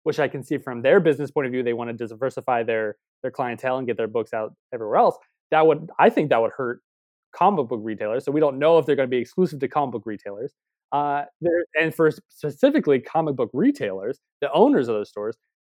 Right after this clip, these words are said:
like I said before, we don't know whether they're gonna have the same discounts or the same discount structure as that Diamond does. And D C Marvel books now ha-,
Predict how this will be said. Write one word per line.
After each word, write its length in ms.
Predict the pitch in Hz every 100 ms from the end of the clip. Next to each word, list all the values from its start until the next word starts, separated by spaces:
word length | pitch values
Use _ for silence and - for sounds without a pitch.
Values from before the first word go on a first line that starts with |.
| -
like 140 | 139
I 40 | 143
said 200 | 139 139
before, 420 | 127 139 113 - _ _ _ _ -
we 140 | 175
don't 200 | 254 160
know 180 | 147 135
whether 220 | 131 127 127
they're 100 | 123
gonna 140 | 117
have 160 | 107 104
the 60 | 101
same 240 | 110 104
discounts 480 | 214 233 135 123 127
or 80 | 123
the 80 |
same 360 | 127 135 139 143
discount 380 | 147 196 160 127
structure 440 | - 113 - 127 127
as 280 | 123 123 123 -
that 140 | 135
Diamond 300 | 214 311 113
does. 180 | 104 101 _ -
And 360 | 135 143 135 131
D 120 | 180
C 160 | 170 165
Marvel 300 | 139 190 151
books 220 | 135 -
now 140 | 139 123
ha-, 100 | 139